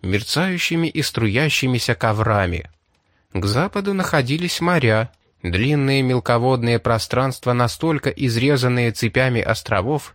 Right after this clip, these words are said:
что казались мелкими озерами. И именно в районе этих озер находилось то, что привело королеву солнца на Саргол. По правде говоря,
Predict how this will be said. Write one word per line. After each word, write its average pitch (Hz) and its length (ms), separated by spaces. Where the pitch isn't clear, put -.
что - 200
казались 156 580
мелкими 135 500
озерами. 139 760
И 95 120
именно 180 500
в 135 100
районе 151 460
этих 143 400
озер 117 420
находилось 127 680
то, 190 200
что 156 200
привело 131 520
королеву 139 540
солнца 156 440
на 131 120
Саргол. 117 680
По 104 120
правде 101 380
говоря, 98 500